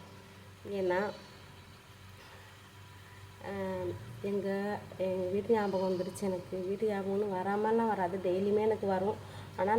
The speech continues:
அதை நான் யோசிக்க மாட்டேன். நான் யோசிக்க ஆரம்பிச்சேன்னா ரொம்ப எனக்கு மனசு சங்கடமாயிடும். அது, அது எப்படின்னா, வீடியோ கால் நான் காலையில வந்துட்டு எங்க வீட்டுக்கு எல்லாருமே வந்திருக்காங்க. அம்மா, சாரி, அக்கா, தம்பி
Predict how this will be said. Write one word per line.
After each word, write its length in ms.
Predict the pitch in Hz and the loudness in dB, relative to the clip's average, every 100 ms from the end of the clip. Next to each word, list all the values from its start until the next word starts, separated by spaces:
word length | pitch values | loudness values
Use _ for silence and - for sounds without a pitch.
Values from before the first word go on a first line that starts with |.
| 233 - | 6 4
அதை 180 | 185 185 | 2 4
நான் 220 | 185 180 | 6 6
யோசிக்க 400 | 214 226 214 226 | 6 2 2 2
மாட்டேன். 340 | 208 185 196 | 2 0 6
நான் 180 | 220 202 | 6 8
யோசிக்க 340 | 202 220 - 214 | 4 2 6 6
ஆரம்பிச்சேன்னா 520 | 185 180 175 202 214 | 6 2 0 0 2
ரொம்ப 240 | 185 185 | 2 0
எனக்கு 260 | 208 196 185 | 0 -2 0
மனசு 300 | 175 190 - | 0 0 -2
சங்கடமாயிடும். 840 | 208 185 190 196 185 175 175 190 226 - - - - | -2 2 2 4 4 2 4 2 2 -6 -12 -12 -2
அது, 280 | - 208 208 208 - - | 4 6 4 -2 -4 -8
அது 180 | 214 208 | 4 6
எப்படின்னா, 460 | 185 190 208 196 196 214 233 - | 6 0 2 2 4 2 2 0
வீடியோ 320 | 190 208 214 | 0 2 2
கால் 180 | 208 190 190 | 2 -2 -2
நான் 340 | 196 185 185 - - - | -2 0 0 -2 -8 0
காலையில 380 | 190 190 196 202 | 4 4 4 2
வந்துட்டு 400 | 196 - 202 202 | 0 0 -2 2
எங்க 180 | 196 | 2
வீட்டுக்கு 300 | 190 190 208 | 2 2 4
எல்லாருமே 340 | 180 190 185 196 | 4 4 4 4
வந்திருக்காங்க. 600 | 208 190 185 185 180 185 | 4 0 -2 0 0 2
அம்மா, 320 | 175 180 185 185 185 - - | 2 2 2 0 -2 -8 -6
சாரி, 260 | 196 180 180 180 - - - | -2 0 0 -4 -8 -8 -2
அக்கா, 440 | - - - 185 185 - - - | -2 -2 -6 -4 -4 -4 -8 -2
தம்பி 400 | 185 185 180 | 0 0 0